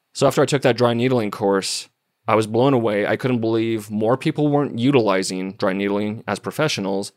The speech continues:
But then secondly, patients, of course, had no idea what it was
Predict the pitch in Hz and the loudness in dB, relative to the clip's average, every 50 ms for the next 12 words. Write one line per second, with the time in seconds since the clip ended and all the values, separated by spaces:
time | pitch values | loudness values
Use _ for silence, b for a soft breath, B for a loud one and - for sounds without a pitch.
0 | _ _ 110 107 113 110 101 - 170 180 180 120 107 107 107 - _ _ _ _ | _ _ -6 -6 -4 -4 -2 0 0 0 0 0 -4 -6 -6 -8 _ _ _ _
1 | - 120 127 - 98 95 98 85 - 120 117 110 - - _ _ _ - - 95 | -4 -4 -4 -2 -4 -6 -6 -4 -2 0 0 0 -2 -8 _ _ _ -12 -8 -6
2 | 98 98 95 92 92 95 95 90 87 85 82 78 104 151 135 113 117 123 - | -4 -2 -2 -2 -2 -2 -2 -2 -2 -2 -2 0 2 2 2 2 0 -4 -6